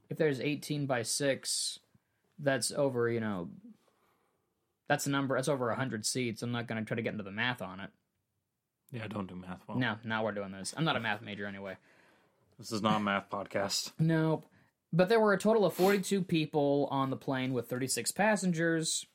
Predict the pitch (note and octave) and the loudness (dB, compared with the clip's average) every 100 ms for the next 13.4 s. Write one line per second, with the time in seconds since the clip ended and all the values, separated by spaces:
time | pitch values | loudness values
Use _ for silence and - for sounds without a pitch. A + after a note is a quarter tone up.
0 | _ C3+ C3+ C3+ - A#2 - - D3+ D#2 | _ -2 0 2 0 0 -4 -2 0 0
1 | - _ _ - B2 F#2+ G2+ - A2 - | -6 _ _ -14 -14 -12 -14 -8 -8 -2
2 | - A#3 G#3 F#3 E3 D#3+ C#3+ B2 C3+ C3 | 2 4 4 2 2 2 0 -2 -2 -2
3 | B2+ - B2 A2+ - A#2+ C3 B2+ B2 C4 | -4 -2 -4 -4 -6 -6 -4 -4 -2 0
4 | C#4+ B3 E3+ C#3 - - F#3 - E3+ D3+ | 2 2 2 0 -4 0 0 0 -4 -2
5 | C3 G3+ A3 G3+ G3 D#3 G#3 A3+ - - | 0 2 2 2 -2 0 0 0 0 -2
6 | C#3 A2+ A2 - _ _ _ _ _ - | -2 -2 -4 -14 _ _ _ _ _ 0
7 | A#3+ C4 - F#3 F3+ - F#3 C#3+ C3+ F#3+ | 4 4 4 0 2 2 2 2 2 2
8 | F#3+ E3+ D3 D#3 A#2 - G#2+ G2+ - _ | 2 2 2 2 0 -2 0 -2 -8 _
9 | _ _ _ _ _ - G3 G3+ G#3+ F#3 | _ _ _ _ _ -4 2 2 2 0
10 | F3 D#3+ D3 C3+ C3+ A#2+ F3+ G3+ F#3+ F3 | 2 2 2 2 0 0 0 2 2 0
11 | - D#3+ D3+ C#3 C3 A#2+ C3+ C3 C3 _ | -2 -2 -2 -2 -2 -2 -2 -2 -4 _
12 | _ _ G3+ G#3+ G#3 F#3 G3 C3+ G#2+ F#2 | _ _ 2 2 2 2 2 2 -2 -8
13 | - F3 - | -8 -8 -8